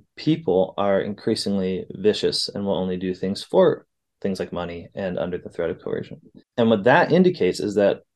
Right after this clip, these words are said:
the task of Christian laity, who's supposed to sanctify this, can't just stop at, say, putting Catholics in charge of bureaucracies, unless by that you somehow mean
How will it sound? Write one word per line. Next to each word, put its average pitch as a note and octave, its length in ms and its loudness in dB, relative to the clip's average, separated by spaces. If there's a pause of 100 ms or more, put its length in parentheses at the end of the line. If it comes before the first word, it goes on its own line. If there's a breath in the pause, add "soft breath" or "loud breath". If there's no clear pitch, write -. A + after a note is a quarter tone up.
(200)
the - 160 -2
task - 560 0
of G2+ 280 0 (260)
Christian A#2 460 0
laity, - 560 2 (140)
who's G2 220 -6
supposed - 280 2
to F#2+ 80 -2
sanctify - 500 -2
this, - 460 -10
can't D#3 320 2
just B2 240 4
stop B2 400 2
at, G2 300 -4
say, G2 500 0 (240)
putting G#2+ 320 2
Catholics F#2+ 420 -4
in F2+ 80 -6
charge F2+ 380 -4
of F2 200 -6 (500)
bureaucracies, - 840 -4 (560)
unless A2+ 300 4
by C3 280 4
that A2 220 4
you G2+ 100 -2
somehow G#2+ 400 0
mean G2 520 -2